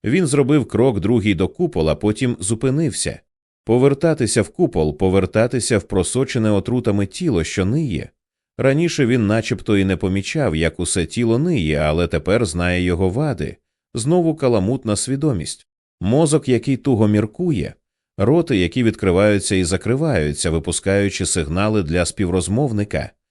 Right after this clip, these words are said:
очі, яким він тепер волів би відверту сліпоту.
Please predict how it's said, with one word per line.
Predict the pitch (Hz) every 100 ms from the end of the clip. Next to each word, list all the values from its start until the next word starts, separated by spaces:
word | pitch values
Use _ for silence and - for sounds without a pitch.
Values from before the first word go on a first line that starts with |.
| _ _
очі, | - 165 160 -
яким | 110 117 165 151
він | 101 139
тепер | 107 92 - 135 143
волів | 90 87 113 135
би | 113 117
відверту | 87 113 85 107 123 -
сліпоту. | 113 123 123 147 - 87 -